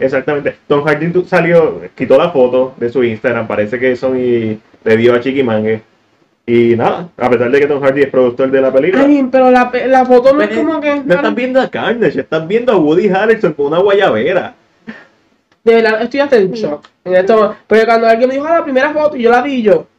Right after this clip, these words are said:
Speaker 1: A, a mí lo que me gusta es cuando esto, estas páginas clickbait te ponen, "Primera imagen de Carnage
Speaker 2: Que hay
Speaker 1: en
Speaker 2: una que
Speaker 1: Venom
Speaker 2: yo
Speaker 1: dos".
Speaker 2: con-, hay una que yo conozco, que es americana,
Speaker 1: Ajá.
Speaker 2: y lo que hace es clickbait, ya, ya ahora aprendí, y lo que hago es ver los comments.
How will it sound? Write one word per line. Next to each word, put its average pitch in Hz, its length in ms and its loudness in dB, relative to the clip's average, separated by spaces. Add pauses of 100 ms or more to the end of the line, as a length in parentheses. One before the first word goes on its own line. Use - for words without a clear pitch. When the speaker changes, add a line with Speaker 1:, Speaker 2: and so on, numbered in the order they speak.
(260)
Speaker 1:
A, 196 220 -2
a 180 40 4
mí 190 80 -2
lo 208 120 -2
que 220 80 -2
me 226 160 2
gusta 233 260 0
es 185 60 -4
cuando 180 420 2
esto, 180 460 -2
estas 175 240 -4
páginas 185 380 -4
clickbait 135 500 -2 (180)
te - 120 -4
ponen, 143 280 0 (260)
"Primera 139 320 -2
imagen 180 320 0
de 143 180 -4
Carnage 160 420 -2
Speaker 2:
Que - 60 2
hay 202 100 2
Speaker 1:
en 226 60 2
Speaker 2:
una 247 80 4
que - 60 0
Speaker 1:
Venom 165 120 2
Speaker 2:
yo 220 80 0
Speaker 1:
dos". 214 180 0
Speaker 2:
con-, 220 80 -10
hay 214 60 0
una 226 120 -2
que 240 80 0
yo 247 120 0
conozco, 202 520 -10 (800)
que 208 80 -6
es 190 60 -2
americana, 180 600 -2 (100)
Speaker 1:
Ajá. - 240 -10
Speaker 2:
y 180 80 2
lo 185 80 6
que 175 60 0
hace 196 180 -4
es 208 60 -6
clickbait, 214 560 0
ya, 180 340 0
ya 190 300 0
ahora 220 180 2
aprendí, 180 380 0
y 220 80 -2
lo 185 100 2
que 180 80 -2
hago 180 80 2
es 180 80 4
ver 190 80 0
los 196 120 -4
comments. 151 440 -4